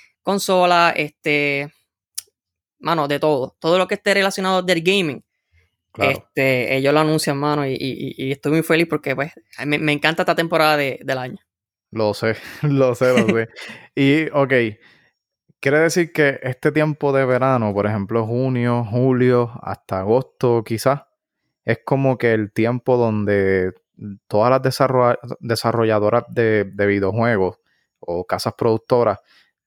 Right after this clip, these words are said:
Speaker 2: tiran su, sus anuncios, tiran sus grandes lanzamientos. Yo sí tengo conocimiento de que el E three es un evento al que obviamente este año no sé si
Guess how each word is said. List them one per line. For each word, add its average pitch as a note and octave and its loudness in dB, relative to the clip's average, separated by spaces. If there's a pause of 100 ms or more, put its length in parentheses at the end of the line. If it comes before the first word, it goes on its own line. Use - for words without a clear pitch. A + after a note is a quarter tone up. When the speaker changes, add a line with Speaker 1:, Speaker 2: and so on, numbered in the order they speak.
(280)
Speaker 2:
tiran C#3+ 2
su, A#2+ 0
sus A2+ -2
anuncios, A2+ 0
tiran A#2 -2
sus A2+ -2
grandes A2 0
lanzamientos. A2 -2 (720)
Yo B2+ 2
sí B2+ 0 (100)
tengo G#2+ -2
conocimiento B2+ 0
de G#2+ 2
que - -2
el F#2+ -4
E C3 2
three B2 0 (360)
es G#2+ 0
un A#2+ 2
evento B2 2 (160)
al G2 -4
que F#2+ 2
obviamente G#2+ 2
este G2+ -2
año G#2+ 0
no G2+ 2
sé F#2+ 0
si F2+ -6